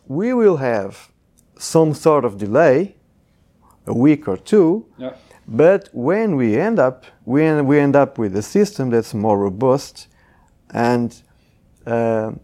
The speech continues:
Speaker 1: error-free.
Speaker 2: Yeah.
Speaker 1: And that's what happened. So we transformed a, a problem, a delay in the project, in something that was an advantage.
Speaker 2: Mm-hmm.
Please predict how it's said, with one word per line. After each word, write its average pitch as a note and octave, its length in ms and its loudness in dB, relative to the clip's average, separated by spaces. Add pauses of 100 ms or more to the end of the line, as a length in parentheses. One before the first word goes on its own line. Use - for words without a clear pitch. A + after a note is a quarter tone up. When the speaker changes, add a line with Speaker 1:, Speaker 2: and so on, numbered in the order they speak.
Speaker 1:
error-free. C3+ 760 0 (220)
Speaker 2:
Yeah. C3+ 180 -12 (1040)
Speaker 1:
And A#2 140 -2
that's - 480 -2 (380)
what C#3 180 0
happened. A#2 460 -2 (1200)
So C#3 320 2
we D3 140 -2
transformed C#3+ 720 -2
a, A2+ 100 0 (140)
a G#2+ 80 -16
problem, C#3 680 0 (1300)
a G2+ 140 -8
delay B2+ 440 2
in E3 80 -2
the D#3+ 60 -4
project, C3 680 -4 (1120)
in D#3 260 0
something C#3+ 600 -2
that A2+ 300 0
was A2+ 500 -2
an C3 120 -4
advantage. D#3+ 720 -2 (120)
Speaker 2:
Mm-hmm. G#2 200 -18